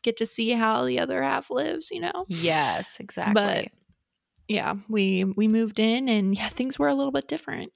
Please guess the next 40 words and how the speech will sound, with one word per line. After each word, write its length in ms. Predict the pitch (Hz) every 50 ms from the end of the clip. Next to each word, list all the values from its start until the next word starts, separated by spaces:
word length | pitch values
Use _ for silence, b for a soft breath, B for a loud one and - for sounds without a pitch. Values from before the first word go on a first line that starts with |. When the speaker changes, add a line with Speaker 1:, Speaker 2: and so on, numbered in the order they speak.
| - _ _ _
Speaker 2:
Things 200 | 254 269 - -
were 80 | - 311
a 40 |
little 160 | 311 311 311 277
bit 160 | 294 277 -
different. 520 | - 285 302 - - 226 196 175 170 - -
Exactly. 680 | 202 196 - 185 196 196 - - 185 185 - - 190 - B B B B B
That's 120 | 208 208 226
why 220 | 240 220 202 - - -
the 80 | 233 220
first, 360 | - 226 202 226 226 - - _ _ _ _ _ -
I 100 | - 202
just 220 | 190 185 180 180 196
wrote 180 | 185 180 185
down, 220 | 196 190 175 175 175
like, 160 | 175 175 185
my 100 | 185 175
first 920 | 170 - - - 190 196 190 190 190 190 196 208 190 - - - - - - B B B B B B
lesson 640 | - 185 180 180 175 - - 196 190 175 175 175 175
tip 300 | - - 170 165 - -
just 200 | - 175 - -
to 100 | 190 180
know 640 | 180 175 170 175 170 170 165 170 170 165 165 165 - -
is 240 | - 160 151 147 -
that 120 | 151 -
the 60 | 170
beginning 520 | 165 170 165 156 175 175 165 165 170 180 180
is 120 | 165 -
gonna 160 | - - - -
be 120 | 190 196
a 60 | 214 214
learning 260 | 220 214 214 208 196
curve. 300 | 196 214 202 196 190 185
It's 100 | 185 -
gonna 160 | - 180 175
be 60 | 175 170
an 60 | 170
adjustment 480 | 160 - 170 160 160 - - 170 - - _
period, 580 | - - 277 262 240 240 240 233 226 226 196 185
Speaker 1:
Mm. 200 | 185 180 185 190